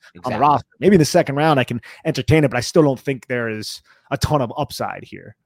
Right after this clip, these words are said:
Speaker 1: really. At least not from what I've seen on tape, but there could be more, even though he's an older player. He doesn't have a lot of, like, football on tape that wasn't at Old Dominion. So maybe
Speaker 2: Yeah.
Speaker 1: you project that, but he's also twenty-four years old. So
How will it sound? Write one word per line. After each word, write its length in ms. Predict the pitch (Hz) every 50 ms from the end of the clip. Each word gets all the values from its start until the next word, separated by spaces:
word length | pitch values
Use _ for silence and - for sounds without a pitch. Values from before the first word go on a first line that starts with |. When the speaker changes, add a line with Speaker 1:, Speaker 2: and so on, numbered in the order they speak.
| _ _ -
Speaker 1:
really. 340 | 120 110 92 87 92 104 _ _ _ _ _
At 80 | 147 156
least 160 | 170 - -
not 280 | 156 151 147 135 139 -
from 120 | 151 147
what 120 | 139 135 123
I've 120 | 117 -
seen 180 | - 147 131 120
on 160 | 101 104 98
tape, 240 | - 139 131 110 -
but 100 | 107 95
there 80 | 127 -
could 200 | - - 165 139
be 120 | 151 143
more, 260 | 131 147 165 151 131
even 160 | 131 135 139
though 80 | 143 143
he's 100 | 143 120
an 80 | 131 - -
older 360 | 170 151 151 151 143 147 135
player. 320 | - - 151 156 143 131
He 80 | 127 127
doesn't 140 | 139 131 135
have 80 | 135
a 40 | 123
lot 200 | 120 123 131 131
of, 100 | 127 107
like, 180 | 123 113 110 -
football 640 | _ _ - 147 - _ 123 113 107 101 104 - _ _ _
on 240 | - 131 123 120 113
tape 380 | 98 - 127 127 123 113 - _
that 160 | 113 104 104 113
wasn't 280 | 110 131 104 113 101
at 160 | 113 117 - - _ _
Old 240 | - 151 135 131 113 101
Dominion. 500 | 104 110 123 131 120 101 87 90 113 - _
So 240 | - - 131 120 110
maybe 180 | 107 120 120 110
Speaker 2:
Yeah. 140 | 120 117
Speaker 1:
you 60 | 113 -
project 440 | - - - - - 117 113 - -
that, 120 | 127 117
but 100 | 107 110
he's 100 | 110 117
also 200 | 123 117 - 117
twenty-four 540 | 107 - - 120 117 110 - - 123 117 110
years 240 | 104 107 107 101 113
old. 380 | 120 117 110 104 107 101 -
So 280 | - - 107 104 104 -